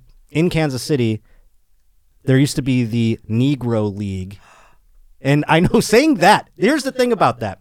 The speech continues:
That's what it's called, and it's referred to as the Negro League. And on Major League Baseball, this show, the video game by E A Sports,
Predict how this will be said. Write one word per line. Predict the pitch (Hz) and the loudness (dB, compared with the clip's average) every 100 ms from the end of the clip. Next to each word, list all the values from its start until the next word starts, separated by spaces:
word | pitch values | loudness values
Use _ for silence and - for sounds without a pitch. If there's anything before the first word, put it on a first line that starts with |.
| - | -4
That's | 262 311 | 0 0
what | 247 285 | 0 -2
it's | 190 | -4
called, | - 180 156 180 240 - - - - - | -6 2 4 4 2 -4 -20 -20 -20 -2
and | 208 240 254 | 2 2 2
it's | 202 - - | -2 -6 -10
referred | 156 185 - 277 277 | -2 -2 0 0 0
to | - 156 | 0 2
as | 143 139 - | 4 2 -2
the | 139 | -2
Negro | 185 220 190 156 107 | 0 -2 -4 -4 -4
League. | 92 85 80 - _ _ - | -6 -12 -18 -20 _ _ -4
And | 175 180 185 175 - _ _ - | 0 2 2 -2 -6 _ _ 0
on | 214 254 254 175 | 2 4 2 2
Major | 185 247 214 | 2 2 2
League | 254 247 | 2 2
Baseball, | 208 202 - 165 156 | 2 2 2 2 2
this | 170 | 0
show, | - 196 127 117 - | 0 2 2 0 -2
the | 113 156 190 | 0 2 4
video | 190 208 151 127 | 2 4 2 2
game | 110 110 | 0 0
by | 120 123 - | 0 0 0
E | 208 | 0
A | 214 | 2
Sports, | 190 - 202 135 | 0 0 0 0